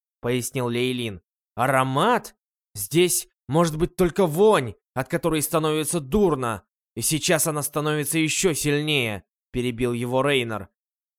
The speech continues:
«На самом деле это был аромат цветков жасмина вперемешку с маслянистыми розами». Лилис поморщилась.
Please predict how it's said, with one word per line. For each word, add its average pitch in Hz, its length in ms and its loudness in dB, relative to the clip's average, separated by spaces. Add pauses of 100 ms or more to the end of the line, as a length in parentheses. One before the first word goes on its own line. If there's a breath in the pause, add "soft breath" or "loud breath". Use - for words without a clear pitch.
(120)
«На 120 120 -8
самом 139 420 0
деле 160 320 0
это 147 200 0
был 151 340 -2 (200)
аромат 156 560 0
цветков 160 540 -2
жасмина 160 680 -2 (220)
вперемешку 160 680 -2
с - 100 -10
маслянистыми 156 720 -6
розами». 135 640 0 (340)
Лилис 117 440 -4
поморщилась. 127 840 -4